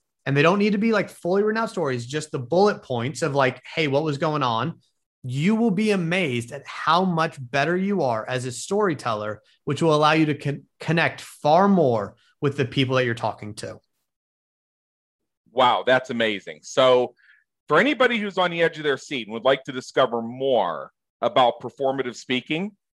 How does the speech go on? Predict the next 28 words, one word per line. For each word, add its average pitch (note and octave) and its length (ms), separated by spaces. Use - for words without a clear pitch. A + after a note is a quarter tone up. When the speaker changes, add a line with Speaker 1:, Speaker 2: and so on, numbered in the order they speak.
Speaker 2:
and A#2 160
how C#3 200
it C3+ 80
can B2+ 120
benefit B2+ 460
them C3 240
in A#2+ 80
their A2+ 100
presentations, C#3+ 880
in A2 100
their G2 120
speeches, C#3+ 680
in A#2 160
their G#2+ 160
sales D3 360
presentations, C3+ 1000
and C#3+ 120
just - 260
overall D#3+ 720
in A#2 120
how D3+ 160
they C#3 120
get C#3 200
through C3+ 120
business B2 360
and A#2+ 120
life, G#2+ 440
uh, G2 180